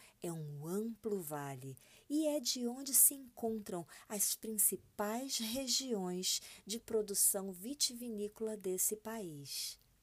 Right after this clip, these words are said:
Destaca-se a região de Karet como a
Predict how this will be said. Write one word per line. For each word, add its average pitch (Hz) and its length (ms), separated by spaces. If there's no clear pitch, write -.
Destaca-se 165 1000
a 190 60
região 170 600
de 175 140
Karet 175 680
como 180 360
a 160 120